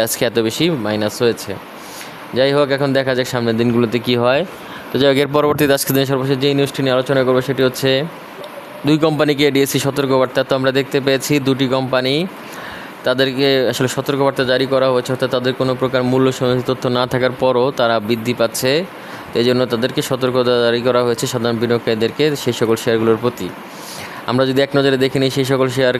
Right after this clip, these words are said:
কারা, তারা হচ্ছে শাইনপুকুর সিরামিক ও এস আলম কোল্ড স্টোরেজ।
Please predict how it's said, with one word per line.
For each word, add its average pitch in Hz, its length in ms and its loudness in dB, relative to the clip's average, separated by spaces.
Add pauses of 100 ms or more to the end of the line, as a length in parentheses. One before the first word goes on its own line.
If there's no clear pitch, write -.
কারা, 120 200 2 (140)
তারা 123 220 4
হচ্ছে 127 280 0 (1000)
শাইনপুকুর 139 500 -2
সিরামিক 139 420 2 (160)
ও - 20 6 (200)
এস 131 160 0
আলম 127 240 0
কোল্ড 120 160 2 (140)
স্টোরেজ। 107 360 0